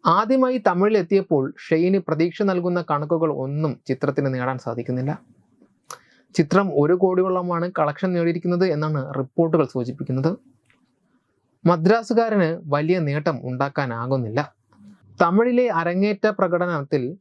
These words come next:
മലയാളി താരം ഗംഭീരമാക്കിയെന്നാണ് അഭിപ്രായങ്ങൾ വരുന്നത്. എന്നാൽ മദ്രാസ്കാരന്റെ ബോക്സ് ഓഫീസ് കളക്ഷനിൽ അത് പ്രതിഫലിക്കുന്നില്ല എന്നതാണ് സത്യം.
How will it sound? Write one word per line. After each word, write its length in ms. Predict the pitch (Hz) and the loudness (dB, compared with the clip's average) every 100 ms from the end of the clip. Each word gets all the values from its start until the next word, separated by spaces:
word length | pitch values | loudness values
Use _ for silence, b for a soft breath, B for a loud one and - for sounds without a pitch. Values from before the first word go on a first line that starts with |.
| 151 | -4
മലയാളി 360 | 143 151 170 170 | 0 2 0 0
താരം 220 | 160 165 160 135 | 0 0 -4 -4
ഗംഭീരമാക്കിയെന്നാണ് 960 | 139 139 170 185 170 156 151 160 151 | -2 0 0 0 0 -2 0 -2 -2
അഭിപ്രായങ്ങൾ 560 | 139 143 143 165 170 170 | -4 -6 0 0 2 2
വരുന്നത്. 380 | 135 135 127 113 - _ _ _ - | 2 0 -2 -4 -10 _ _ _ 0
എന്നാൽ 240 | 135 151 | 2 2
മദ്രാസ്കാരന്റെ 1000 | 131 123 123 147 165 - 175 175 175 165 156 - _ _ - | 0 0 2 0 0 0 0 0 0 0 0 -6 _ _ 2
ബോക്സ് 380 | 139 160 160 208 | 4 4 2 0
ഓഫീസ് 300 | 202 214 - | 2 -2 0
കളക്ഷനിൽ 460 | 175 160 180 165 - | 0 0 0 0 0
അത് 140 | 139 151 | 0 -2
പ്രതിഫലിക്കുന്നില്ല 840 | - 135 147 160 160 175 165 156 160 | -2 -2 0 0 2 2 2 0 0
എന്നതാണ് 420 | 147 135 131 120 131 | 0 -2 -2 -2 -6
സത്യം. 380 | - 131 135 | -10 -4 -4